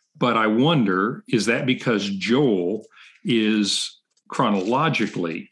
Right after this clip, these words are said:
around the time of Amos, who follows, which is before the exile? So,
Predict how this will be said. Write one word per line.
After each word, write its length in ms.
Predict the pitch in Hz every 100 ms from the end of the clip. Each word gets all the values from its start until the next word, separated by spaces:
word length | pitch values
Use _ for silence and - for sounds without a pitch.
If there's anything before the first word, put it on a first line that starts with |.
| _ -
around 500 | 104 98 98 95 95
the 60 |
time 440 | 95 - 95 87 82
of 180 | 87 -
Amos, 440 | 110 90 82 -
who 80 | 104
follows, 640 | - 98 82 87 110 110
which 220 | - 101 190
is 460 | 208 101 - -
before 380 | - 104 131 95
the 160 | 87 92
exile? 500 | 85 76 98 92 101
So, 520 | - 180 117 85 -